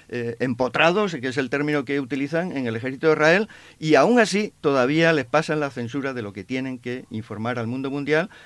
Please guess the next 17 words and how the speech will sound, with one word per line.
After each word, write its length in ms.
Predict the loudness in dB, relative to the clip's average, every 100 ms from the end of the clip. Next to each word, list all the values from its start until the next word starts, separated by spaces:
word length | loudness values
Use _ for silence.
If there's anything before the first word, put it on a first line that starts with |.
| -14
de 140 | -8 -2
ahí 280 | -2 -2 -6
que 100 | -8
salga 300 | -4 -2 -2
el 80 |
relato 400 | -4 -4 -4 -4
que 80 | -8
decía 340 | -10 -8 -8 -6
Jaldía, 400 | -4 -2 -2 -4
¿no? 140 | -10
Primero 320 | -8 -8 -6
hay 80 | -8
que 80 | -10
pedir 200 | -10 -10
perdón 360 | -10 -8 -10
por 160 | -10 -14
los, 240 | -14 -16